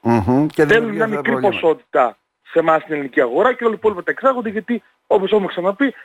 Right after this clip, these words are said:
Speaker 2: εδώ πέρα ένα φάρμακο μπορεί να κάνει δύο και τρία ευρώ και στο εξωτερικό μπορεί να κάνει πέντε, οκτώ, δέκα, δώδεκα.
Speaker 1: Μμμ.
Speaker 2: Ήρθαν οι απαγορεύσεις,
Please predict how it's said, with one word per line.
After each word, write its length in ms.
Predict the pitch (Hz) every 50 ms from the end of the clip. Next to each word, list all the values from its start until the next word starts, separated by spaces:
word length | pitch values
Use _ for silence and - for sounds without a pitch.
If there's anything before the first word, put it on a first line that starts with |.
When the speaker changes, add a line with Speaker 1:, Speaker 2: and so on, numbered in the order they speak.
| - _ -
Speaker 2:
εδώ 180 | 170 170 202
πέρα 200 | 202 240 233 226
ένα 140 | 214 208 202
φάρμακο 260 | - 208 208 196 175 165
μπορεί 120 | 175 180
να 60 | 180
κάνει 240 | 165 - 180 170 143
δύο 220 | 120 127 175 170 151
και 160 | - 139 123
τρία 200 | 139 147 147 143
ευρώ 200 | 160 180 262 277 277
και 100 | - 240
στο 80 | 208 -
εξωτερικό 320 | - - 208 - - 233
μπορεί 160 | 208 180 202 208
να 60 | 202
κάνει 320 | - 208 208 202 196 - _
πέντε, 360 | - 131 143 165 170 156 160
οκτώ, 680 | 151 147 - - _ - 123 147 165 165 165 156 135 110
δέκα, 320 | 113 127 147 151 - 151 147 147
δώδεκα. 520 | 98 117 143 147 156 160 160 175 175 165 - - _ _ _ _ _ _ _ _ _ _ _ _ _ _ -
Speaker 1:
Μμμ. 420 | 117 123 123 107 87 135 160 302 -
Speaker 2:
Ήρθαν 320 | 233 254 247 214 220 208
οι 40 | 190
απαγορεύσεις, 800 | 170 - 170 156 131 139 160 220 285 294 - - 294 277 - -